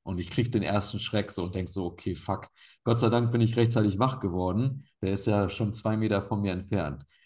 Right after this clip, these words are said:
Dann will ich mich nach links drehen zu meinem Freund, den Dennis,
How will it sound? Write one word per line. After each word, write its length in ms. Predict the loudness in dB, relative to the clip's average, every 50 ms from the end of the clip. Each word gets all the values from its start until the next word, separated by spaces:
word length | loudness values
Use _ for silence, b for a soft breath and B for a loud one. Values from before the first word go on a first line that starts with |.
| _ 0
Dann 140 | 2 4
will 60 | 4 6
ich 80 | 6
mich 180 | 6 4 4 2
nach 140 | 2 2 2
links 300 | 2 2 2 2 0 0
drehen 500 | 0 2 2 2 2 2 0 -2 -4 -6
zu 180 | -6 -2 0 0
meinem 260 | 2 2 2 0 0
Freund, 580 | -2 0 0 2 2 2 0 -2 -4 -8 -14 -18 _ _ _ _ _ _ _ _ _ -4 -2
den 120 | 0 2
Dennis, 640 | 4 4 4 4 4 2 2 0 -2 -6 -8 -14 _